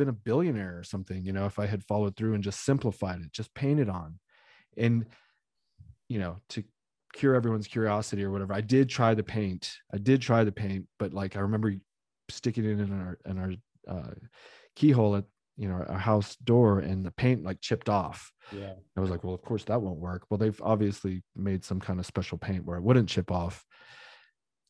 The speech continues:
Speaker 1: Anyways, that there's, like, and the other lesson, the main, here's the main, main one,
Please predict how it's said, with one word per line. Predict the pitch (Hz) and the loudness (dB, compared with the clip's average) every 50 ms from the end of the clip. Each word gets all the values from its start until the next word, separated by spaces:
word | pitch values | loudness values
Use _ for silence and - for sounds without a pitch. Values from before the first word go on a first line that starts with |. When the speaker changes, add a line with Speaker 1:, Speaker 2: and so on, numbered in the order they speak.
| _ - | _ 2
Speaker 1:
Anyways, | 165 170 151 127 104 92 90 87 87 - - - - - _ _ _ _ _ _ _ _ _ _ _ _ _ _ _ _ _ _ _ _ _ _ _ _ _ _ _ _ _ _ _ _ - | 4 6 6 6 6 4 2 0 -4 -8 -10 -14 -16 -18 _ _ _ _ _ _ _ _ _ _ _ _ _ _ _ _ _ _ _ _ _ _ _ _ _ _ _ _ _ _ _ _ 0
that | 110 110 110 110 - - _ _ _ _ _ _ _ _ _ _ - - _ _ - | 2 4 4 4 0 -4 _ _ _ _ _ _ _ _ _ _ -20 -20 _ _ -2
there's, | 123 117 110 104 | 0 0 0 0
like, | 123 120 107 - | -2 -2 -2 -2
and | - - 113 117 113 | 0 0 2 2 2
the | 113 - | 4 2
other | 117 120 139 127 | 4 6 8 8
lesson, | 120 113 104 - - 110 101 101 95 82 - _ - | 8 6 4 4 2 0 0 0 -2 -4 -10 _ -6
the | 98 104 | -2 0
main, | 101 101 104 104 107 104 95 92 | 2 4 4 4 4 4 2 0
here's | 90 95 123 123 113 | 2 2 2 2 4
the | 113 | 2
main, | 104 104 98 98 95 95 | 0 0 -2 -2 -2 -4
main | 90 85 85 85 | -6 -8 -10 -12
one, | 80 76 - | -14 -16 -18